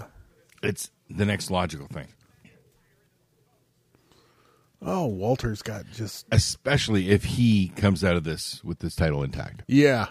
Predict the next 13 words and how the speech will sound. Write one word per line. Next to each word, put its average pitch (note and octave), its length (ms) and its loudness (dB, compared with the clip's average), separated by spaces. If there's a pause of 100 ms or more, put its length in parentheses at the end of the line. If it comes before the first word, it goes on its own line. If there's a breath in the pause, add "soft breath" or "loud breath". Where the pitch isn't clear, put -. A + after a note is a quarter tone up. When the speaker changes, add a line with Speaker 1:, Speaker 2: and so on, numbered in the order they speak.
Speaker 2:
if - 220 4
he, F#3+ 200 0 (260)
oof. C#3 360 0 (1600 loud breath)
He, D3 120 6
I C3+ 340 4
think G3 240 6
he's C3 180 4
gonna A#2+ 160 4
have A#2+ 160 4
a G#2+ 40 0
strong G#2 360 -2
showing. D#2+ 480 -8
Just A#2 360 0